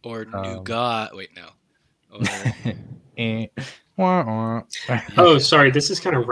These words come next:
Speaker 3: random. Are they making a Super Mario movie?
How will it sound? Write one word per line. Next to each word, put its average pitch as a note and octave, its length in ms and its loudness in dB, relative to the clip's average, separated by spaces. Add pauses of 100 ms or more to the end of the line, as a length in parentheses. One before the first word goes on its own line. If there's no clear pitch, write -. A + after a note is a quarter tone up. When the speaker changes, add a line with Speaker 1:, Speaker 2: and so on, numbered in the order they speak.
Speaker 3:
random. B2+ 340 -2 (100)
Are C#3+ 120 2
they D#3+ 160 4
making A#3+ 380 2
a E3 120 2
Super C#3+ 420 2
Mario A#2 480 4
movie? C3+ 560 0